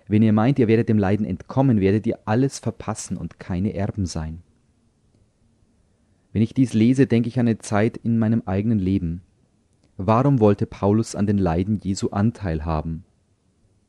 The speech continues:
Warum nicht nur an seiner Kraft, sondern auch an seinem Leiden? Ich denke, er wollte nicht, dass Jesus allein leidet. Als meine erste Frau starb,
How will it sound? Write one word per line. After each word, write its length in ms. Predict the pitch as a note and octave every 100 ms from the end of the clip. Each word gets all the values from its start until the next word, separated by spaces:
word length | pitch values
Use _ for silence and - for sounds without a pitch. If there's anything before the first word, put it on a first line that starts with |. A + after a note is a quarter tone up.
| _ _ _ _ _ _ -
Warum 300 | G#2+ B2+ C3+
nicht 200 | D3 -
nur 120 | C#3
an 80 | B2+
seiner 240 | B2 A#2
Kraft, 500 | - A#2 A2+ - -
sondern 240 | G2 F#2
auch 220 | E2 F#2 G#2
an 100 | G#2
seinem 240 | G#2+ G#2
Leiden? 480 | F#2+ F2+ F2+ D#2 F#2 _ _ _ _ _ _ _ _ -
Ich 160 | F#2 -
denke, 340 | F#2+ G2+ C3
er 140 | E2+ E2
wollte 320 | F#2 F2 F2+
nicht, 360 | F2 F#2+ -
dass 160 | G#2+ -
Jesus 440 | F2+ F2 G2 -
allein 520 | - F2 D#2+ D#2 E2 -
leidet. 540 | E2 D#2 D2+ D#2 - _ _ _ _ _ _ _ _ _ -
Als 140 | G2
meine 220 | A#2 G#2 G#2
erste 320 | G2 - -
Frau 280 | G#2 F#2 G#2+
starb, 520 | - G2 G2+ A#2